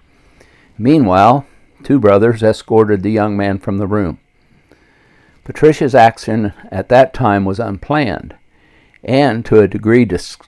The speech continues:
astonishing, since she was very skeptical about the charismatic dimension. The prayer meeting was sponsored by a group called the Servants of the Light.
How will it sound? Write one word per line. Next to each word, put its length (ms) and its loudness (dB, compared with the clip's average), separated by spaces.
astonishing, 880 -4
since 260 -8
she 140 -8
was 160 -8
very 400 0
skeptical 800 -2
about 320 -2
the 80 -14
charismatic 720 -4
dimension. 540 -12
The 80 -10
prayer 260 6
meeting 460 2
was 140 -10
sponsored 460 0
by 140 2
a 40 4
group 320 -2
called 280 -2
the 40 -8
Servants 480 -6
of 120 -4
the 60 -8
Light. 260 0